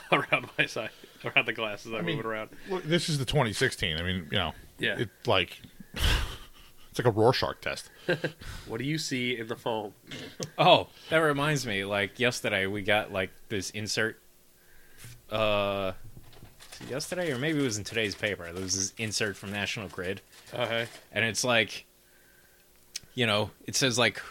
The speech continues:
Speaker 3: "Oh, who's responsible to, uh, call when you smell gas?" And, like, there's this, like, silver patch that I guess was supposed to be, like, mirrored.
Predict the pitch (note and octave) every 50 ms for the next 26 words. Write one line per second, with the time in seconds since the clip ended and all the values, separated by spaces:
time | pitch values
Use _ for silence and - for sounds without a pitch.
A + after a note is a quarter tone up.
0 | - - - A#2 A2+ A2 G#2 G2+ A#2 C3 B2+ - - A#2+ G#2+ - - A#2+ A2+ A2+
1 | G#2+ - A#2+ G#2+ A2+ A#2 A#2 A#2 G#2+ G#2 - - - A2 G#2 G2 F#2+ F#2+ G2 G2+
2 | - D2 F#2 G2 F#2+ F2+ F2+ F2+ - - - - G#2+ G#2 G#2 G#2 G#2 G#2 G2+ F#2+
3 | F#2+ G2 F#2+ - - G#2 F#2+ F#2 F#2 E2+ - G2 F2+ F2+ G2 G#2 - - - F#2+
4 | G2+ G2+ G2 F#2+ F#2+ F2+ - - - - - - - - - G#2+ G2 F#2 F#2 G2+
5 | F#2+ - - - G#2 F#2+ F2+ - - - - A2+ G#2+ G#2 A2+ G#2+ G#2 - - -
6 | - - - G#2 G#2 A2+ A#2 - - - - G2+ F#2+ F#2+ F#2 F#2 G2+ G2 - -
7 | G2 - - - A2 G#2 F#2+ - - G2 F#2 G2+ G2 F#2+ F#2 F2+ F2 - - G2
8 | G2 F#2+ F#2 F#2 G2 G#2 G#2+ B2 B2+